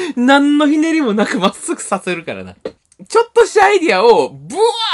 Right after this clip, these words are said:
ーっと書き込んで、一つの話にするから、内容はないけど、内容がないからみんなが面白いって思えるものを、ちゃんと提示できてるジャンププラスらしい、いい漫画だと思うんですよ。絵の構図や描けるシ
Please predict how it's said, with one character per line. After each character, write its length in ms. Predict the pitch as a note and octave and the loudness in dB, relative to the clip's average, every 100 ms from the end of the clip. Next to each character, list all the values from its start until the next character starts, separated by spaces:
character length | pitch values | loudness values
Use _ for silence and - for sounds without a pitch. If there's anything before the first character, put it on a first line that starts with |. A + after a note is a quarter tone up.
| C4 | -4
ー 20 | |
っ 20 | |
と 160 | F3+ - | -4 -8
書 100 | G#3+ | -6
き 120 | C#4 | -6
込 280 | A#3 F#4 A#3 | -4 -4 -2
ん 60 | |
で、 360 | F3+ G3+ A#2+ - _ _ _ _ _ _ _ _ | -2 0 -2 -4 _ _ _ _ _ _ _ _
一 340 | - A#3 - F4+ | -12 -8 -4 -4
つ 100 | - | -2
の 100 | A3+ | -2
話 320 | B3 A3+ E3 | 0 -2 -4
に 80 | D3 | -8
す 140 | G3 | -6
る 120 | F#3+ | -8
か 140 | D3+ B2 | -6 -4
ら、 280 | A#2+ G2 - | -2 -4 -6
内 220 | D3+ C4+ A#4 A#4 | -2 4 6 6
容 140 | A#4+ A4 | 6 4
は 60 | |
な 100 | A3+ | 2
い 120 | C#4 | 0
け 120 | C#4 A3+ | 0 0
ど、 140 | A3+ | 0
内 200 | A3 A4 A#4 | 4 4 6
容 180 | A#4+ G#4+ | 4 2
が 100 | C#4 | 0
な 100 | A#3+ | -2
い 80 | |
か 140 | C4+ A#3 | 0 -2
ら 80 | F3 | 0
み 120 | D4 | -2
ん 180 | A#4+ G#4 | -2 -2
な 80 | G#3 | 0
が 120 | D#3+ | 0
面 160 | C#4+ | 0
白 220 | F4+ G4+ F4 | -2 0 -2
い 60 | |
っ 20 | |
て 100 | - | 2
思 300 | G#3 D#4 F4 | 2 4 2
え 100 | F4 | 2
る 120 | F4 E4+ | -2 -2
も 140 | F#4+ | -2
の 280 | C#4+ F#3+ C4+ | 0 0 0
を、 140 | - _ _ _ _ _ | -2 _ _ _ _ _
ち 100 | - | -2
ゃ 80 | G#4 | 0
ん 100 | A#4 | 0
と 200 | G3 - - | -4 -8 -4
提 200 | A3+ A#3 | -2 -2
示 80 | G3 | -4
で 100 | C#4 | -8
き 140 | C4+ | -6
て 120 | C#4 | -4
る 360 | B3+ C4 B3+ G#3 | -2 -2 -4 0
ジ 80 | C4 | 0
ャ 80 | F#4 | 0
ン 60 | |
プ 100 | F#4 | -4
プ 100 | F4+ | 0
ラ 160 | D#4 D4+ | 0 2
ス 80 | F4+ | 0
ら 140 | D4+ | -4
し 160 | - F4 | -4 -6
い、 520 | F3+ - G4 A#3 - | -6 -10 -10 -10 -10
い 100 | - D#3+ | -16 -4
い 20 | |
漫 220 | F3 F#3 | -2 0
画 100 | A#3+ | -2
だ 100 | - | -2
と 140 | C#3+ | -2
思 140 | F#3 A3 | -2 -2
う 40 | |
ん 80 | B2+ | -4
で 60 | F#2+ | -12
す 120 | - | -12
よ。 160 | - _ _ - | -12 _ _ 2
絵 120 | D4+ | 4
の 160 | A4+ - | 4 2
構 280 | C#4 C4 | 0 0
図 120 | B3+ C#4+ | 0 -2
や 80 | |
描 240 | - - B3+ | -2 -4 -6
け 200 | D4+ D4+ | -2 -2
る 380 | D#4+ E4 E4 D4+ | -2 -4 -4 -6
シ 320 | - - | -10 -6